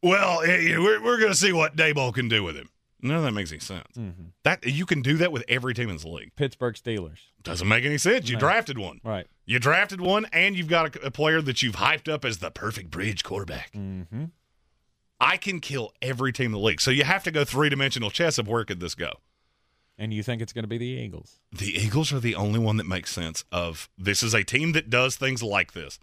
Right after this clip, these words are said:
Speaker 1: I think these are two competitive guys.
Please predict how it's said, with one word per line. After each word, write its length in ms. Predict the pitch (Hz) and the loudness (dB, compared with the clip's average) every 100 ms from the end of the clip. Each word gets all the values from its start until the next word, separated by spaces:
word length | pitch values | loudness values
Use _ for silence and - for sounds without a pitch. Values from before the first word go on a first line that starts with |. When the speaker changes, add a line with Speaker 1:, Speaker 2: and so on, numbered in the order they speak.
| _ _ _ _ - | _ _ _ _ -2
Speaker 1:
I 120 | 123 | 0
think 260 | 143 139 | 0 -2
these 180 | 123 123 | 0 -4
are 80 | 113 | -2
two 200 | - 131 | 0 -2
competitive 680 | - 82 - 113 127 151 160 | -2 -8 -2 0 2 -2 -2
guys. 400 | 117 78 69 | -2 -2 -6